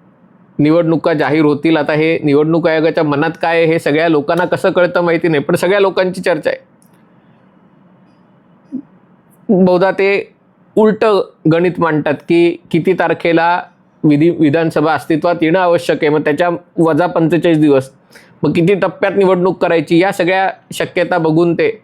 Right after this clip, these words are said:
पण अकरा ऑक्टोबर, अगदी उशिरात उशिरा अकरा ऑक्टोबर, कदाचित लवकर करायची झाली तर सात ऑक्टोबर, आठ ऑक्टोबर.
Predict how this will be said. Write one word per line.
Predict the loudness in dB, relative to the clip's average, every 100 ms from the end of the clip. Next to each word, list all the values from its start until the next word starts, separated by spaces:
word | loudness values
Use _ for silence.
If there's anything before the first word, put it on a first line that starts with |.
| _ _ _ _ _ _ -4
पण | -4 -4 -12 _ _ _ _ -8
अकरा | -4 0
ऑक्टोबर, | 0 0 -2 0
अगदी | 0 0 0
उशिरात | 0 0 0 2
उशिरा | 0 0 0
अकरा | 0 -2
ऑक्टोबर, | 0 0 -2
कदाचित | 0 0 0 0 2
लवकर | 0 0 0
करायची | 0 0 0 0
झाली | 2 2
तर | 0
सात | 0 -2 -2
ऑक्टोबर, | -4 -2 -2 0
आठ | -2 -4
ऑक्टोबर. | -6 -2 0